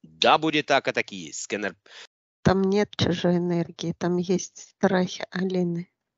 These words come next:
Speaker 2: Они, м, пугают, потому что она их видит. Они делали подходы, но они, м, как боятся в ней поселиться, они видят, что она под защитой.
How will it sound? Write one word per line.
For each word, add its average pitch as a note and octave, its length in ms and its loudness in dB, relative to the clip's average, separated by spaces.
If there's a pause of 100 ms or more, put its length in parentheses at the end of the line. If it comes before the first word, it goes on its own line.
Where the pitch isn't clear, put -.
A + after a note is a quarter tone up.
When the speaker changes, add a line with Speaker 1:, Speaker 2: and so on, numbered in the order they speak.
(400)
Speaker 2:
Они, F3+ 360 6 (580)
м, F3 360 0 (320)
пугают, G3 580 2
потому E3 340 -6
что - 240 -2
она E3+ 200 2
их E3 140 -8
видит. F3 480 -4 (960)
Они G3 480 4 (120)
делали F3+ 580 2
подходы, F#3+ 680 0
но F3+ 180 2
они, F3+ 220 0 (380)
м, B3+ 120 -16 (240)
как - 240 -4
боятся F#3 460 4
в - 40 -6
ней E3 140 -4
поселиться, - 680 -6
они E3+ 200 2
видят, F3 300 2
что - 320 -4
она F3+ 160 0
под E3+ 180 -4
защитой. E3+ 580 0